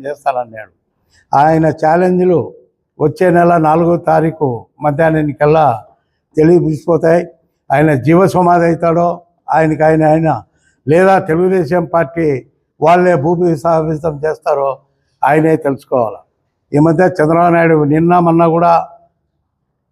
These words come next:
తన సొంత మీడియాలో WhatsApp-లో చంద్రబాబు నాయుడిని, తెలుగుదేశం పార్టీని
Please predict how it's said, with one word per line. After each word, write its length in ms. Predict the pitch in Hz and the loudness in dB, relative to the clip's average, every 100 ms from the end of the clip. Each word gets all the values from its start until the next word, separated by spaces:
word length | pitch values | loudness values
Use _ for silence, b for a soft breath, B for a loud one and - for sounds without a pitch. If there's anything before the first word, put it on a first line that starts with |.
| _ _ - | _ _ -4
తన 140 | 165 165 | 0 0
సొంత 280 | 156 156 190 | 0 -2 0
మీడియాలో 560 | 175 175 175 165 151 120 - - _ b b b b b b | 2 2 2 2 0 -2 -8 -20 _ b b b b b b
WhatsApp-లో 580 | 147 175 - 170 151 143 127 - - _ _ _ _ | -2 -2 0 0 0 0 -2 -8 -20 _ _ _ _
చంద్రబాబు 340 | 147 165 170 170 | 0 2 2 2
నాయుడిని, 440 | 165 156 165 165 165 165 160 | 2 2 0 0 -2 -4 -4
తెలుగుదేశం 520 | 160 170 170 175 156 160 | -2 0 -2 -2 -2 -2
పార్టీని 420 | 160 - 156 | -2 -2 -2